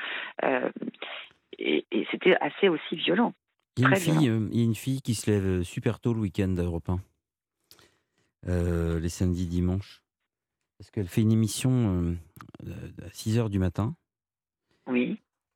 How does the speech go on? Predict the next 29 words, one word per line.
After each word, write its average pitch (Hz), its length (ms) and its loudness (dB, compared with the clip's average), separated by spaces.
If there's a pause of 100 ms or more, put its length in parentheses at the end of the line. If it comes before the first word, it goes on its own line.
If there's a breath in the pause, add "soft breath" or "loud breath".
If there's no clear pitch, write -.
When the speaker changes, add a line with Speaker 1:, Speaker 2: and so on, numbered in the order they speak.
Speaker 2:
Elle 95 60 0
s'appelle, 98 460 0
euh, 82 420 0 (340)
Lénaïque 107 300 2
Monnier. 95 500 2 (680)
Mais 98 140 4
elle 92 80 0
se - 160 0
lève 104 160 2
très, - 160 -2
très 135 160 0
tôt, 170 180 0
hein. 123 160 0 (680 soft breath)
Euh, 95 100 4
c'est 104 140 -2
le 101 60 0
samedi, 120 300 0
le 117 40 -4
dimanche 120 380 0
à 98 60 2
six 127 260 0
heures, 139 140 2
elle 104 120 0
est 101 220 4
sur 107 160 -2
le 101 60 0
pied - 180 0
de 90 100 -6
guerre. 107 400 0